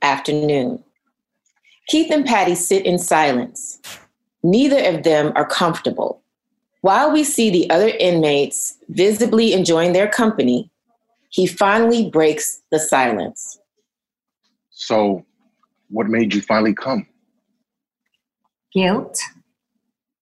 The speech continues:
Speaker 2: Oh, so you think you're doing me a favor by showing up?
Speaker 1: He gets her attention.
Speaker 3: Boy, watch your mouth.
Speaker 2: So why? You haven't taken my calls, answered my letters, nothing.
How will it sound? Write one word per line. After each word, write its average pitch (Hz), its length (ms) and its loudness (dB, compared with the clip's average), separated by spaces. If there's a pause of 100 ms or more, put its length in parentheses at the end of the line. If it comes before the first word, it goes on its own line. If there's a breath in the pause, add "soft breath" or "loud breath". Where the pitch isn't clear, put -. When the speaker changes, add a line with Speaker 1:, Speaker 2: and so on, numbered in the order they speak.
(440)
Speaker 2:
Oh, 135 240 2 (500 loud breath)
so 139 140 0
you 147 120 4
think 160 140 2
you're 156 100 2
doing 139 180 2
me 127 100 2
a - 60 -2
favor 202 380 2
by 208 140 2
showing 214 380 2
up? 269 160 0 (880 loud breath)
Speaker 1:
He 226 140 4
gets 262 280 2
her 233 120 2
attention. 220 600 0 (400)
Speaker 3:
Boy, 254 380 2 (880)
watch 277 340 0
your 254 180 2
mouth. 202 680 0 (840)
Speaker 2:
So 143 180 0
why? 127 380 2 (800)
You 165 100 0
haven't 143 180 -2
taken - 220 -2
my 101 120 0
calls, 147 480 0 (340 loud breath)
answered 135 280 0
my 117 140 2
letters, 151 480 2 (460)
nothing. 190 420 -2